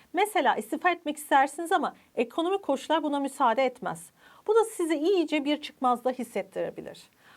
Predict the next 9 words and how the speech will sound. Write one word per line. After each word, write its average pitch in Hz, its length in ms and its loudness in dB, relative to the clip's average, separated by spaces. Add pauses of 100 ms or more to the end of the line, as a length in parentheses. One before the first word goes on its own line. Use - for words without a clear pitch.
(160)
Ailevi 262 380 4
konularda 208 600 2
da 160 160 -4
bazı 359 280 6
anlaşmazlıklar 226 840 -2
yaşayabilirsiniz 196 880 -4
ama 269 260 2 (180)
moralinizi 349 400 0
bozmayın. 277 440 0